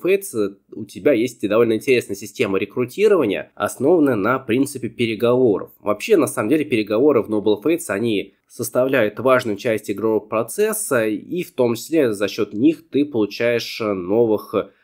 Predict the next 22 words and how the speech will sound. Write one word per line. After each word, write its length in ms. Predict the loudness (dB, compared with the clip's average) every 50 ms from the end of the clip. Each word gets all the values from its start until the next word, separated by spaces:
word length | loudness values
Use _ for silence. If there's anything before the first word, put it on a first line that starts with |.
| _
рекрутов 600 | -4 0 2 2 2 0 -4 -6 -4 -6 -6 -4 -6
в 160 | -8 -8 _ -12
свою 800 | -18 -14 -12 -12 -8 -2 0 2 2 2 2 0 0 -2 -6 _ -4
общину, 460 | -4 -4 -4 -4 -6 -4 -4 -4 -4
в 40 | -6
свой 280 | -8 -2 0 0 0 0
отряд. 580 | -2 -4 -6 -4 -2 -2 0 0 0 -2 -4
То 80 | -8 -8
есть 120 | -8 -6 -6
приходят 480 | -6 -4 2 2 2 2 2 -2 -4 -4
какие-то 480 | -8 -8 -6 -8 -8 -8 -4 -2 -2
люди 400 | 0 0 0 0 0 -2 -4 -4
в 100 | -6 -6
качестве 420 | -4 -2 -2 -2 -4 -10 -16 -12 -6
послов, 520 | -4 -4 -4 -2 -2 2 4 4 2 2
в 20 |
качестве 320 | 0 0 0 0 -2 -6 _
торговцев, 600 | -6 -6 -2 2 4 4 4 2 0 -6 -8 -6
просто 320 | -2 -2 -2 -2 -2 -6 -2
путники 480 | 0 -2 -2 -2 -2 -6 -6 -6 -10
к 80 | -10 -8
тебе 420 | -10 -4 0 2 2 2 0 -4